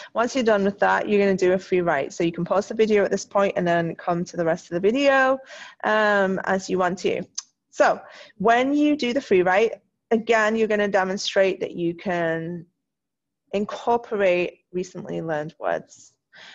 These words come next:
and structures. So I want you to set your timer for fifteen minutes. You're gonna write on paper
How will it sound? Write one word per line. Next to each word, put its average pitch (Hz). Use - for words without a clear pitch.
and 170
structures. -
So 208
I -
want 190
you -
to 196
set 180
your 226
timer 226
for 226
fifteen 185
minutes. -
You're 196
gonna 190
write 160
on 240
paper 240